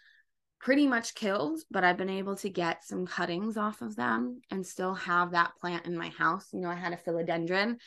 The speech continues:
that had really bad root rot, and I cut a few cuttings, um, and started propagating them. And so, you know, while I don't have the original plant and, you know, I lost it, you know, I lost,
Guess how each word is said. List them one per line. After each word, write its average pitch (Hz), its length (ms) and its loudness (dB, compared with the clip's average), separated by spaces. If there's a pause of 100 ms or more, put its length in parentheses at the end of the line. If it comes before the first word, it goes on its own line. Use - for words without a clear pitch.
(360)
that 180 120 4
had 180 260 4
really 175 200 4
bad 165 240 4
root 165 200 -2
rot, 196 360 8
and 180 180 0
I 170 140 -2
cut 175 340 2
a 185 80 -2
few 175 160 -6
cuttings, 247 500 0 (520)
um, 165 380 6 (120)
and 180 140 -2
started 165 280 0
propagating 180 640 0
them. 190 240 0
And 175 140 -2
so, 175 120 -6
you 175 120 0
know, 170 160 0
while 190 240 2
I 190 120 0
don't 180 240 -2
have 180 240 -2
the 175 120 -2
original 170 420 -2
plant 165 440 -6
and, 160 340 -4 (500)
you 185 100 -2
know, 170 220 0
I 170 120 6
lost 170 800 2 (200)
it, 349 220 0 (1500)
you 180 80 -8
know, 175 80 -4
I 170 140 2
lost, 165 420 2